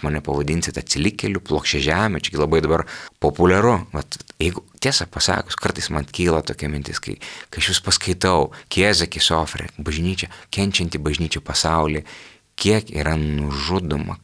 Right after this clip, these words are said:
krikščionių dabar, šiais laikais.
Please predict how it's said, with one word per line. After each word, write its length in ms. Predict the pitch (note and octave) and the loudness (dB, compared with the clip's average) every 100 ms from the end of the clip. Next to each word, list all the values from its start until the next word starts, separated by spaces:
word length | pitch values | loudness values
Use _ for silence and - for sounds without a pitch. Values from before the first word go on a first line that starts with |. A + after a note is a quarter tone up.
| - | -6
krikščionių 1040 | C#2+ C#2+ - - E2+ F2+ F#2+ F#2 D#2 - D#2 | -6 -2 0 2 2 4 4 4 0 -4 -6
dabar, 640 | C#2+ C#2+ C2+ D2 G#2 F2 | -2 0 0 4 4 4
šiais 540 | - - G#2 B2 G#2+ - | 2 2 4 4 2 0
laikais. 720 | D2+ D2 - A2+ G2 D2 | -2 -2 -2 0 0 -2